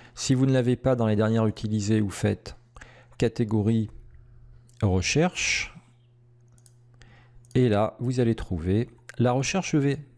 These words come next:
OK. Alors, on me demande la valeur cherchée.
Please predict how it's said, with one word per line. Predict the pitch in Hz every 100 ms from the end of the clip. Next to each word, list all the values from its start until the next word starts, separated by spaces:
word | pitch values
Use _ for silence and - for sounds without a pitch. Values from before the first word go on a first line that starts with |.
| _ _ _ _ _ _ _ _ _ - - - - - - -
OK. | 175 175 - - _ _ _ _ - - - - - - - - - - - - -
Alors, | - 175 107 - - - -
on | 151
me | 156
demande | 180 185 226 240 220 -
la | 135 139
valeur | 139 180 196
cherchée. | - 139 - - 90